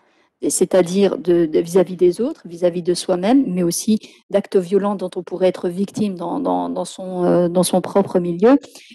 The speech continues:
Et pour certains, ça va jusqu'à la rupture familiale et sociale,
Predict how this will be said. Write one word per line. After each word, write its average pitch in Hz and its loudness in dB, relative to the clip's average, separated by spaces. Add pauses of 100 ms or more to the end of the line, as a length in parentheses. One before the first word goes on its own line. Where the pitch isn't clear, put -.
Et 208 6
pour 208 -6
certains, 240 0
ça 208 -2
va 190 -2
jusqu'à 196 -6
la 190 0
rupture 202 -6
familiale 196 -2
et 180 -2
sociale, 214 -2